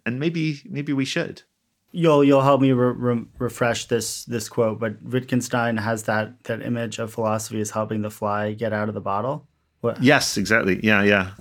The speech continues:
Speaker 1: yeah.
Speaker 2: So, I mean, maybe, maybe in your, in, in light of what you said, this is a problem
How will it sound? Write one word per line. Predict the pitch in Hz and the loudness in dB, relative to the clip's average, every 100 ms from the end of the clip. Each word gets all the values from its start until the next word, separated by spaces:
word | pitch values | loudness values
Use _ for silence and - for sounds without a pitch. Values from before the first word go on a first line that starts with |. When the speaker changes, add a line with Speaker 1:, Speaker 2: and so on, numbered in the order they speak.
| - - | -8 0
Speaker 1:
yeah. | 107 | 4
Speaker 2:
So, | 123 120 117 110 107 - - | 6 6 6 4 0 -6 -2
I | 131 | 2
mean, | 127 117 113 | 4 2 0
maybe, | 123 131 123 120 117 | 0 2 2 0 0
maybe | 127 123 120 | 0 2 2
in | 113 | 0
your, | 113 117 | 0 -2
in, | 123 113 107 117 | -2 -6 -6 -8
in | 113 | -4
light | 117 | -2
of | 110 | 0
what | 113 | -2
you | 120 117 | -2 -2
said, | 117 107 | 0 0
this | 107 - | -2 -4
is | 107 | -4
a | 110 | -4
problem | 107 117 110 110 107 104 | -2 0 0 2 0 -2